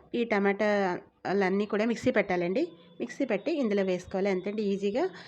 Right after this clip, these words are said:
మనకి టమాటా పచ్చడి రెడీ అయిపోతుంది. మనం సాల్ట్ వేస్తాము, అన్నీ వేస్తాం కాబట్టి అండి. ఇందులో ఇప్పుడు మనం పోపు వేసుకోవాలి. మొత్తం అంతా ఒకసారి కలిపేసుకుని మొత్తం అంతా కూడా ఇలాగే మిక్సీ పట్టేసి వేసుకోవాలండి. ఆ,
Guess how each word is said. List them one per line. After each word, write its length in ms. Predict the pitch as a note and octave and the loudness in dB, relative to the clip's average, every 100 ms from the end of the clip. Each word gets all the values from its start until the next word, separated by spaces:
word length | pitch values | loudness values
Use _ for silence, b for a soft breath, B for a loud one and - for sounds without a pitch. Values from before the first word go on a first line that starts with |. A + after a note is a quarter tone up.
| B - | B -6
మనకి 240 | A3+ A3 | -4 -2
టమాటా 360 | D#4+ A3 F#3+ F#3 | 0 2 2 0
పచ్చడి 280 | F#3 G3 G3 | -4 -4 -2
రెడీ 200 | F3+ E3+ | 0 0
అయిపోతుంది. 560 | F3 F3 F3 F#3 B3+ F4 B B - | -2 -2 -4 -4 -4 -4 B B -6
మనం 440 | A3 G#3+ G#3 G#3 G3+ | -2 0 2 0 -2
సాల్ట్ 380 | - G3+ G3+ | -2 0 2
వేస్తాము, 500 | G3+ G3+ G3 G3 G3 | 2 0 0 0 0
అన్నీ 200 | F#3+ F#3 | 2 0
వేస్తాం 360 | G3+ F3+ F3 F#3+ | 0 -2 -2 -4
కాబట్టి 320 | F3+ E3+ E3 | -4 -6 -4
అండి. 140 | F3+ C#4 | -2 -2
ఇందులో 220 | G3+ G3+ | 0 -4
ఇప్పుడు 200 | G#3 C#4 | -2 -2
మనం 200 | C#4+ A#3+ | 0 0
పోపు 360 | A#3 G3 G3 | 0 0 0
వేసుకోవాలి. 440 | F3+ F3 - F#3 C#4+ B B B - | -4 -4 -4 -4 -4 B B B -6
మొత్తం 220 | B3+ B3+ | 0 2
అంతా 220 | A3+ G#3+ | 2 0
ఒకసారి 280 | G3+ G#3 G3 | -2 -2 -2
కలిపేసుకుని 640 | F#3+ F3+ G3+ - F#3+ D#4 E4+ B B B B _ _ | -2 -2 -6 -4 -2 0 -2 B B B B _ _
మొత్తం 300 | G#3 G3+ A3 | -10 -4 0
అంతా 280 | G#3+ G3 G#3+ | 0 0 0
కూడా 220 | G#3 G3+ | 0 0
ఇలాగే 300 | D4 G3+ G3+ | 2 2 2
మిక్సీ 280 | A3+ G3 - | 0 -2 -4
పట్టేసి 380 | G#3+ F3+ G3 C4 | -4 -4 -4 0
వేసుకోవాలండి. 760 | F#3+ F3+ - F#3+ F3 F3 A#3 D4+ B B B G3 | 0 0 -4 -2 -2 -2 -4 -6 B B B -4
ఆ, 240 | F#3+ F#3 | -2 -2